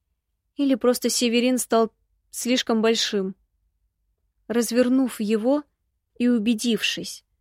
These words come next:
что он прицепился к груди, я выдохнула и опустила голову. Отгораживаясь от мира каскадом своих волос.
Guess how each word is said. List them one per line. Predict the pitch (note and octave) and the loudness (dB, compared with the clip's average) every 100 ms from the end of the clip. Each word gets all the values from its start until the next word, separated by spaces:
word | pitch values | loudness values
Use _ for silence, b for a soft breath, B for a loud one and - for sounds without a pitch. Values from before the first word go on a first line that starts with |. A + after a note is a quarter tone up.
| _ - | _ -16
что | - - A3+ | -8 0 2
он | G#3+ G3 - | 2 -2 -6
прицепился | A3+ - C4+ - G#3 G3 - | -6 -4 -4 0 -2 0 -4
к | F#3+ | -4
груди, | G#3 G3 B3 D#4+ - _ _ _ _ - | -2 -2 -2 -4 -6 _ _ _ _ -4
я | A3 G3+ | -2 0
выдохнула | G3 C4+ C#4+ - C4+ C4 C4 _ - | 0 2 2 0 -2 -2 -4 _ -2
и | A#3 | 0
опустила | A3+ G#3+ - B3 B3 | 0 -2 -6 -2 0
голову. | G#3+ G3+ F#3+ F#3+ F#3+ G3 _ _ _ _ _ _ _ _ - | 0 0 0 0 -6 -10 _ _ _ _ _ _ _ _ -10
Отгораживаясь | A3 G3 G#3+ A3 B3 A#3+ A#3+ A3+ A3 G#3+ - - - | -6 -2 0 2 2 0 -2 -2 -2 -2 -8 -10 -10
от | G#3+ - | -10 -4
мира | A3+ B3 C4 A#3 A3+ _ _ _ - | -2 0 0 -4 -6 _ _ _ -8
каскадом | G#3+ - - A#3+ A3+ A3 | -6 -6 -2 0 0 -2
своих | - G#3 G3+ G#3 - | -4 -2 -2 -2 -4
волос. | G3+ G3 F#3+ G3 - | -2 -2 -4 -6 -10